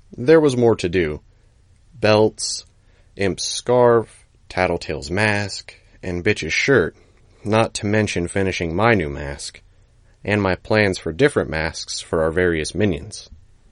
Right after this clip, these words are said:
When we'd been fighting the Slaughterhouse Nine, I'd lamented the fact that I hadn't better outfitted the team, and people had been hurt where the costumes would have otherwise protected them. In the days I'd had to wind down,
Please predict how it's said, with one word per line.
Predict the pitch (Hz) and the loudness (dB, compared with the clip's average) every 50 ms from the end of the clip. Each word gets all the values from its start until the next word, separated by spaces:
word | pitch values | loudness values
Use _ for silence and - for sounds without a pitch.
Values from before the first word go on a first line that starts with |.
| _ _ _ _ - - - - - - - - - - | _ _ _ _ -20 -20 -20 -20 -20 -20 -20 -20 -14 -2
When | 101 110 117 113 | 2 2 4 4
we'd | 110 120 147 160 165 | 4 2 2 2 4
been | 185 196 185 | 2 2 2
fighting | - - 123 127 139 147 147 | 2 2 4 4 4 4 2
the | 135 | 2
Slaughterhouse | 113 - - 98 101 107 110 107 113 110 110 110 - - | 0 0 0 0 2 2 2 2 2 2 2 2 0 -2
Nine, | 98 92 92 92 95 101 110 117 120 120 123 - - _ _ - - - _ _ | -2 0 0 2 2 2 2 0 0 -2 -6 -10 -18 _ _ -20 -20 -20 _ _
I'd | - 101 117 135 139 | 0 2 2 2 2
lamented | 135 135 131 117 104 101 104 110 120 127 117 123 104 87 | 2 2 2 2 2 4 4 4 4 2 0 -2 -2 -2
the | 90 87 | -4 -4
fact | - - 90 95 95 - | -2 0 0 0 0 -2
that | - 95 95 | -2 0 0
I | 95 90 | 0 -2
hadn't | 85 - - 98 92 101 117 117 107 - - - | -4 -4 -4 -2 0 0 0 -2 -4 -6 -8 -4
better | - 98 98 104 107 - - | -2 0 0 0 0 -2 -2
outfitted | - 90 110 - - - 107 90 92 85 | -2 -2 -2 -2 -2 -2 -2 -2 -2 -2
the | 80 95 | -4 -6
team, | - - - 156 180 170 104 80 69 - - _ _ _ _ - - - _ _ _ - - - | -6 -2 0 2 2 2 2 0 -6 -12 -18 _ _ _ _ -20 -20 -20 _ _ _ -20 -20 -14
and | - - 95 | -12 -10 -8
people | - - 123 117 - 135 | -6 -6 -6 -2 0 2
had | 147 151 | 2 2
been | 135 143 147 139 120 | 2 2 0 0 -2
hurt | - - 120 135 156 135 - - - | -2 0 2 4 4 2 2 -2 -8
where | - 85 87 95 | -8 -4 -4 -2
the | 92 98 98 | -2 -2 -4
costumes | - - 104 110 117 117 - - 127 127 117 98 | -2 0 0 0 0 0 0 0 0 0 0 -2
would | 90 87 101 | -2 0 0
have | 113 113 | 0 0
otherwise | 101 90 98 98 110 104 104 104 104 - | 0 -2 0 0 2 2 2 0 0 -2
protected | - - 98 - 113 131 - - - 151 | -4 -6 -4 -4 -4 -4 -4 -6 -8 -8
them. | 156 147 92 127 - - - - - _ - - - - - - _ - - _ - - - - - | -8 -10 -10 -12 -16 -20 -20 -20 -20 _ -20 -20 -20 -20 -20 -20 _ -20 -20 _ -20 -20 -20 -20 -10
In | - 95 104 101 | -6 -6 -4 -2
the | 107 104 | -4 -2
days | 95 107 101 107 113 120 120 | 0 0 2 4 4 2 2
I'd | 110 95 87 95 101 107 101 | 0 -2 -2 0 0 0 0
had | 95 98 95 92 98 101 104 | 0 -2 -2 -2 -2 -2 -4
to | - - | -6 -6
wind | 87 80 80 80 82 87 90 92 87 | -4 -4 -4 -4 -2 -2 -2 -2 -2
down, | 85 78 82 87 98 110 117 | -2 -2 -2 -2 -4 -4 -6